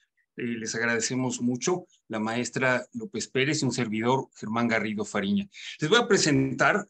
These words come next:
eh, rápidamente. Ah, es, es una, es algo muy sencillo, aparentemente, pero para nosotros como técnicos en histotecnología,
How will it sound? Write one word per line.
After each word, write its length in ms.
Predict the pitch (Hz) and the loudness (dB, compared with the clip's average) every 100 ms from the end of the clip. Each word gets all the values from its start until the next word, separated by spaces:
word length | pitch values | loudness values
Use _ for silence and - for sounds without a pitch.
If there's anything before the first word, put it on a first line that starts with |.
| _ | _
eh, 480 | 135 135 127 127 127 - | -6 -4 0 0 0 -2
rápidamente. 880 | 165 165 165 147 139 135 131 175 175 _ _ _ _ - | -2 0 0 -2 0 -2 -2 -4 -6 _ _ _ _ -6
Ah, 280 | 156 151 151 | 0 0 0
es, 240 | 196 202 - | 0 0 0
es 260 | 220 202 | -4 -2
una, 380 | 220 208 190 165 143 | 0 4 4 4 2
es 160 | 180 | -2
algo 220 | 220 208 | 0 0
muy 160 | 175 170 | -2 -2
sencillo, 680 | 165 156 - 151 135 185 117 | -2 -2 -2 -2 -2 -2 -4
aparentemente, 800 | 120 120 120 - 135 123 120 160 | -10 -10 -10 -6 -6 -6 -8 -8
pero 300 | 165 170 165 | -4 -4 -2
para 160 | 143 | -2
nosotros 440 | 131 127 165 - 156 | -2 -4 -6 -8 -6
como 320 | 151 135 123 | -4 -2 -4
técnicos 520 | 143 143 147 143 127 | -6 -4 -4 -6 -6
en 120 | 127 | -4
histotecnología, 960 | 120 120 107 104 113 110 104 139 156 170 | -6 -6 -10 -8 -6 -6 -8 -4 -4 -4